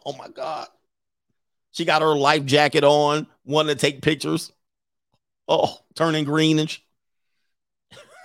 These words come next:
<laughs> All right. Where we at?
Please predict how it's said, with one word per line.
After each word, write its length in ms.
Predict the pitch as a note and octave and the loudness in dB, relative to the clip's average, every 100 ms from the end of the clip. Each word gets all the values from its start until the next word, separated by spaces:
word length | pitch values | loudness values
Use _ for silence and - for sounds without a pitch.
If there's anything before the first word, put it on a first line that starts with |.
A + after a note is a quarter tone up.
| - - | -16 -2
<laughs> 20 | |
All 60 | F#3+ - D#3 - - - D#3+ - - - _ _ _ _ _ _ _ _ _ _ _ _ - | -2 -2 -4 -4 -8 -8 -12 -12 -20 -20 _ _ _ _ _ _ _ _ _ _ _ _ 0
right. 340 | D3 C#3+ C#3+ - _ _ _ _ _ _ _ _ | 4 4 2 -4 _ _ _ _ _ _ _ _
Where 180 | F#3 E3+ | 4 6
we 160 | D3 | 6
at? 220 | B2+ F#2 | 4 2